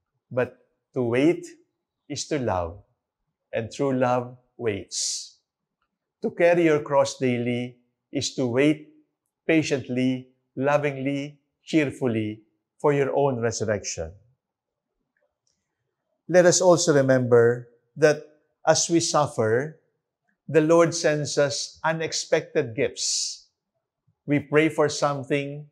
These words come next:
and yet the cross is given. We pray for another grace, but another grace is given beyond our expectations. We ask for what we need, but God gives us what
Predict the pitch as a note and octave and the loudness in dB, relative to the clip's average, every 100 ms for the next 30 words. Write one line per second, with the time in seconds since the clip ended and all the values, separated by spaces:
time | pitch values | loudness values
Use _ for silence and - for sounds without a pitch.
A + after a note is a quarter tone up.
0 | _ - D#3 D#3+ E3+ E3 D3 - D#3+ D#3 | _ -6 -4 0 0 2 -2 0 0 0
1 | C#3 - C3 A2+ G2+ F2+ F#2 - _ _ | 0 -6 -4 -2 -4 -8 -14 -20 _ _
2 | _ _ _ _ D3+ D3 D3+ D#3 D3+ D3+ | _ _ _ _ -2 -2 0 0 0 0
3 | C#3+ C#3 C3+ C3 C3+ A2+ C3+ C#3 C3+ - | -2 0 -2 -2 -2 -2 -2 -2 -4 -8
4 | - _ - D3 D3+ D3+ E3 D3+ B2 C3+ | -12 _ -2 0 2 2 2 2 0 -2
5 | - A#2+ - A#2 G#2 F#2 F#2 G2+ - _ | -4 -8 -6 -6 -4 -6 -8 -20 -20 _
6 | _ - C3+ D3 D3+ D3+ C#3+ B2+ B2+ - | _ -8 -2 2 4 2 2 0 0 -2
7 | B2+ - A2+ G2 F#2+ E2+ G2+ - - _ | -8 -4 -6 -6 -12 -14 -16 -16 -18 _
8 | _ _ _ _ _ D3 D3+ D3+ D#3 - | _ _ _ _ _ -2 0 2 2 0
9 | - C#3+ C3 C3 C3 B2 C3 F3+ G3 G3 | -2 0 2 0 -2 -4 -2 -2 -2 -6
10 | F3+ _ _ _ _ - B2+ B2+ B2+ C3+ | -8 _ _ _ _ -2 -2 0 0 0
11 | C#3 A#2+ C3 A2+ - B2 - - _ _ | 0 0 -2 -2 0 0 -2 -12 _ _
12 | - B2+ D3 D#3+ - | -4 0 2 2 -2